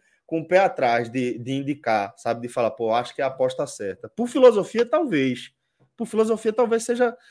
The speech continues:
o que o Sport precisa. Mas é, é um momento muito difícil. Por isso que, do, desses nomes aí, o que eu acho mais interessante é Mancini, mas, volto a falar, não tem perspectiva,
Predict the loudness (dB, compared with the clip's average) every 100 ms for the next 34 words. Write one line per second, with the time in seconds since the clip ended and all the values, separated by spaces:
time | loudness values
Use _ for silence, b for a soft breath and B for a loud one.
0 | _ -16 -4 -4 -2 -2 -2 -2 -8 -4
1 | -4 -4 -6 -16 _ _ _ _ _ -2
2 | 4 6 8 8 4 -2 4 6 6 6
3 | 4 0 0 -2 -2 -2 -2 -4 -4 -6
4 | -8 -6 -6 -6 -14 -14 -10 -10 -8 0
5 | 4 4 2 -6 -2 0 -2 -6 _ _
6 | _ _ _ -6 -4 0 2 4 2 -2
7 | -2 2 4 4 2 0 0 0 0 -4
8 | -12 _ _ _ _ _ _ 0 0 0
9 | 2 2 2 0 2 0 0 -4 0 0
10 | 0 -2 -2 -2 0 2 4 2 2 0
11 | 0 0 -2 -2 2 2 2 -2 -8 -8
12 | -8 -6 -8 -4 -2 -2 -2 -6